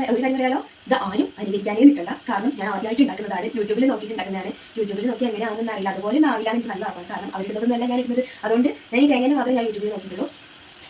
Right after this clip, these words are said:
എന്തായാലും ഇതാരും അനുകരിക്കാനേ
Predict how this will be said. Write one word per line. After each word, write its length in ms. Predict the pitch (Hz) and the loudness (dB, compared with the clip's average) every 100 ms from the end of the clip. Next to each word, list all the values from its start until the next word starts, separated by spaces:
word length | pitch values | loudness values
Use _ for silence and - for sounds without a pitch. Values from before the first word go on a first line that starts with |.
| - - - - - - - - - - - - - - - - | -20 -20 -20 -20 -20 -20 -20 -20 -20 -20 -20 -20 -20 -20 -20 -8
എന്തായാലും 300 | 214 226 277 247 | 0 4 4 4
ഇതാരും 280 | 233 285 - - 202 | 2 0 -2 -4 -2
അനുകരിക്കാനേ 440 | 208 - 202 | 0 -2 0